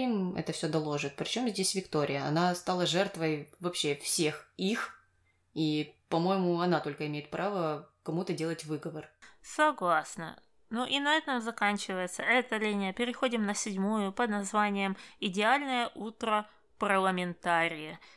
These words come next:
Speaker 2: И начинается она у нас неожиданно, потому что Андреа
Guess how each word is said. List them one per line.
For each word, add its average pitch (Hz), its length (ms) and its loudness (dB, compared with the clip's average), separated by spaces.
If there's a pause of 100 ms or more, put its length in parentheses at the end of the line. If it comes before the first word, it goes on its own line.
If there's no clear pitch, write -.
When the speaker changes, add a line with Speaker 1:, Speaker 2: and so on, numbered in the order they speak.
(180)
Speaker 2:
И 254 460 -2
начинается 196 840 2
она 220 180 2
у 220 40 2
нас 233 280 -2
неожиданно, 240 720 0
потому 226 280 -2
что 233 240 0
Андреа 220 580 4